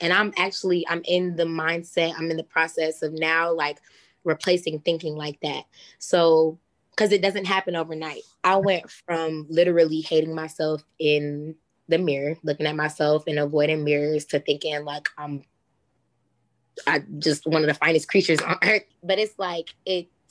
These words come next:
took time, and it, healing is not linear. So there are some days where I feel like I'm, you know, two, two steps back, or, like, I'm, I'm back in that mentality where I was, like,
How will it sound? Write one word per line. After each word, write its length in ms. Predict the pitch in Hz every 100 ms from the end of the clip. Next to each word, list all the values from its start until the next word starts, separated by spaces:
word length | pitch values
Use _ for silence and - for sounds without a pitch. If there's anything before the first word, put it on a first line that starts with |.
| -
took 360 | - 226 233 - _ _ _ _ _
time, 640 | - 226 226 220 226 240 - _ _ _ _
and 640 | 190 185 180 170 165 160 160 _ _ _ _ _ _ _ _ _ _ _ _ _ _ _
it, 240 | 196 175 - - -
healing 500 | 180 190 - 254 240
is 140 | 190 175
not 240 | 170 170
linear. 400 | 175 170 151 120
So 220 | - 175
there 140 | 175 170
are 80 |
some 280 | 170 185 180
days 320 | 175 170 170
where 100 | 170
I 80 | 165
feel 260 | 165 175 165
like 220 | 160 151
I'm, 200 | 170 165 -
you 100 | 196
know, 140 | 180
two, 500 | 180 - 214 202 190 - - _ -
two 180 | -
steps 260 | 208 190 175
back, 440 | 175 185 185 185
or, 100 | 180
like, 180 | 180 170
I'm, 260 | 175 175 175
I'm 140 | 180 175
back 240 | 180 185
in 80 | 175
that 160 | 175
mentality 560 | 175 170 175 175 165 170
where 160 | 170 165
I 120 | 170
was, 420 | 170 165 160 160
like, 240 | 165 156